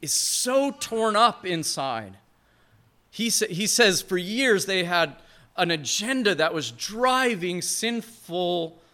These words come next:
morals in the culture. And if he spoke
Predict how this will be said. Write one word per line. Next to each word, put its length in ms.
morals 560
in 100
the 80
culture. 600
And 80
if 140
he 220
spoke 840